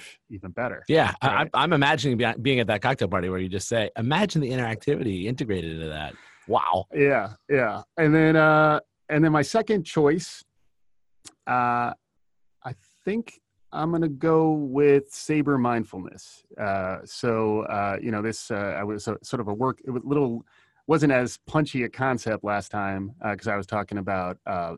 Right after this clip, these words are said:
Speaker 1: the importance of mindfulness. I think I was calling it mindful learning. But I think it's almost like a, a, a quantified orientation towards your mindfulness. So I think this will build on the, the themes we're hearing around,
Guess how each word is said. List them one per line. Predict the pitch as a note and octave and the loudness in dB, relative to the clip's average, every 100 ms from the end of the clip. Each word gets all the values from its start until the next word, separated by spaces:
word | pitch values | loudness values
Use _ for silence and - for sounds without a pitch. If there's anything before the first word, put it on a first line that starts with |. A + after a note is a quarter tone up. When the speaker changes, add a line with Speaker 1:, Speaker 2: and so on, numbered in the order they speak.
| - | -8
Speaker 1:
the | A2 | -8
importance | G2+ A2+ A2 | -6 -6 -6
of | G2 | -6
mindfulness. | G#2 G2 - F#2+ F#2 | -6 -6 -8 -10 -8
I | |
think | G#2 | -8
I | G2+ | -8
was | |
calling | - A2+ G#2 | -6 -6 -4
it | F#2 | -6
mindful | F#2+ F#2 F2+ F2 | -10 -10 -14 -14
learning. | F#2 F2+ F2 F#2 _ _ _ _ _ _ _ _ | -16 -16 -18 -20 _ _ _ _ _ _ _ _
But | B2+ | 0
I | A#2 | 0
think | B2+ B2+ | 0 -2
it's | - | -2
almost | B2 G#2+ A2 | -2 -2 -4
like | G2+ | -4
a, | F#2+ F#2 E2+ - | -4 -4 -8 -12
a, | G2+ - _ _ _ | -16 -16 _ _ _
a | - | -20
quantified | A2+ C#3 C3+ B2 A#2 G#2+ G#2 | -6 -2 0 -2 -2 0 0
orientation | G#2 G#2 G2+ F#2+ G#2+ F#2+ G#2+ G2 F#2+ | -2 -4 -6 -8 -8 -8 -8 -8 -8
towards | - G2+ F#2 | -8 -8 -8
your | F#2+ | -8
mindfulness. | F#2+ F#2+ - E2 C2 - - | -8 -10 -12 -16 -18 -20 -20
So | - G2+ | -14 -6
I | G2 | -4
think | A#2+ A#2+ | -4 -4
this | A#2 | -4
will | A2 F#2+ G#2+ | -4 -4 -2
build | G#2+ G#2 G#2 F#2+ - | -2 0 -2 -6 -8
on | G2+ F#2 F#2 F#2 F2+ | -6 -6 -6 -8 -8
the, | F#2+ F2+ F2+ E2+ | -8 -6 -8 -10
the | |
themes | G2+ A2+ A2 G2+ F2+ | -10 -6 -4 -4 -6
we're | G#2 F#2 | -8 -6
hearing | G2 G2 F#2+ | -6 -6 -6
around, | F#2 F#2 F#2 | -6 -6 -6